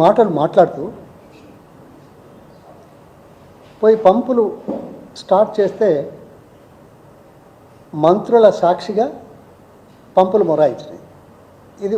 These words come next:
ఒకటి. మళ్ళీ తొమ్మిది రోజుల తర్వాత నిన్న ఆ పంపులను ఆర్భాటంగా స్టార్ట్ చేశారు, ప్రారంభించారు. కాదని ఒక కార్యక్రమం ప్రారంభించినప్పుడు ఆర్భాటము,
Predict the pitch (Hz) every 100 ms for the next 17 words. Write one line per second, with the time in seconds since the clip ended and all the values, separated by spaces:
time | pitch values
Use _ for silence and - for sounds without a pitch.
0 | - - - - - - - - - -
1 | - - - - - - - - - -
2 | 226 247 - 208 214 220 220 214 196 190
3 | 185 180 151 202 170 156 - - - -
4 | - - - - - 160 160 170 190 190
5 | 180 151 151 165 156 147 147 - - -
6 | - - - - - - - - - -
7 | - - - - - - - - 156 -
8 | - - - - - - - - 165 165
9 | 170 131 - - - - - - 220 247
10 | - - - - - - - - - -
11 | - - - 180 185 - 180 240 240 226
12 | 196 190 208 202 196 190 190 214 240 185
13 | - - - 165 165 185 185 185